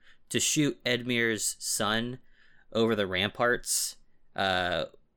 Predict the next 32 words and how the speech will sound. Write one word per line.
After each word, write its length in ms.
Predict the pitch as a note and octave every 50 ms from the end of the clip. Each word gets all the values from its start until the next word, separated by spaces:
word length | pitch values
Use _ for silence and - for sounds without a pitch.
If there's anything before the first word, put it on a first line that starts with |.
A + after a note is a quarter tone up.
| _ _
with 140 | - A#2+ G#2+
a 60 | A2+
catapult, 640 | - - - G#2 A2 - - - D3 D3 C3+ - - - - - -
his 200 | - A#2 G2+ -
baby, 440 | - - F2+ G2 A#2+ A#2+ C3+ D3 C3+
his 240 | A#2 A#2 G2 -
baby 320 | - - - A2 A#2 B2 A#2+
child. 540 | - - A2 G#2+ A#2 B2 D3 E3 D#3 - - _ - - - - - - - -
Um, 360 | - G2+ G#2 G2+ F#2+ F#2+ G2+ -
and 160 | G2 G2 G2
that's 280 | G2+ G#2 G2+ - - -
how 200 | A2 A2 A2 G2+
he 140 | G#2 G#2+
convinces 480 | - - G2+ G2 G#2 G2 - A2 F#2+ -
him 200 | G#2 G#2 G2+ G2 -
to, 400 | - - G2+ G2 F#2+ F#2+ F#2 F2+
you 100 | F#2 F#2+
know, 240 | F#2 F#2 F2+ F2+ - -
get, 200 | - G#2+ - - - - - - - -
get 300 | - G#2+ G#2 - - -
the 100 | A2 G#2+
rest 220 | G#2+ G2 - -
of 40 | G2
the 60 | F#2+
Tullys 500 | F2+ - - G#2 G2+ G2+ G2 F#2+ F#2 - -
to 220 | - F#2 F2+ F2+ -
surrender. 680 | - - - G#2 F#2 G2 A2 A#2 G#2+ F#2+ E2+ E2+ - - - - - - - - - - - - -
Um, 540 | G2+ G2 F#2+ F#2+ F#2+ F#2 F#2+ F#2+ F#2 F2+ - - -
and, 400 | - G2+ G2+ G2 F#2+ F#2+ F2+ -
you 80 | - G2
know, 100 | F#2+ F#2
even 640 | F2 F2+ A2+ A#2 A2+ A2+ A2 G#2+ G#2 G2+ G2 F#2+